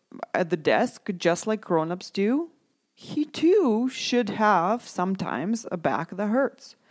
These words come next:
right? Even though I don't like it, but some kids will have a back that hurts sometimes, right? So that's the work that is for you to do so that you can feel good,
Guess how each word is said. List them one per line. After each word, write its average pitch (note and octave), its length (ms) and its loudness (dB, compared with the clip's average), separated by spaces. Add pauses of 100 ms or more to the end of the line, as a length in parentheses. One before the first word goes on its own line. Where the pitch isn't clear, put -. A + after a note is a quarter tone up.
(320)
right? C4 380 2 (340)
Even C4+ 300 4
though B3+ 120 4
I G#3+ 120 4
don't F3+ 260 0
like D3+ 300 -2
it, A#3 320 0 (460)
but A#3 240 0
some C#4+ 360 0
kids C4 360 0
will A3+ 160 0
have G#3+ 400 0
a - 80 -4
back D3 320 -4
that - 180 -10
hurts D#4 280 -6
sometimes, - 520 -12
right? A#3+ 300 -4 (560)
So G#3+ 460 2 (140)
that's D4 600 -4
the A3 100 0
work G3+ 520 0
that G3 420 0
is G#3 540 2 (100)
for - 360 2
you F#3+ 240 0
to G3 200 -4
do G#3 440 2
so A#3+ 240 -4
that G#3 100 -8
you F#3+ 240 -4
can G3+ 200 -4
feel D#3 240 -4
good, - 380 -4